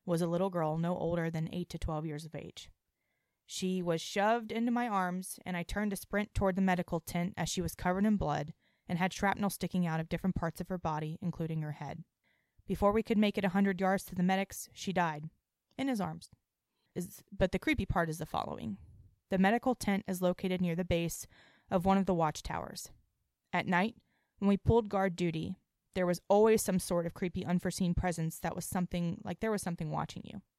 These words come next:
Most would say it's enemy personnel, but I know the feeling all too well, and this was just different. One night I was pulling my guard shift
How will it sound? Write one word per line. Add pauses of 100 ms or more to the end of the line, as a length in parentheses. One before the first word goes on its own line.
(340)
Most
would
say
it's
enemy
personnel, (320)
but
I
know
the
feeling
all
too
well,
and
this
was
just
different. (920)
One
night
I
was
pulling
my
guard
shift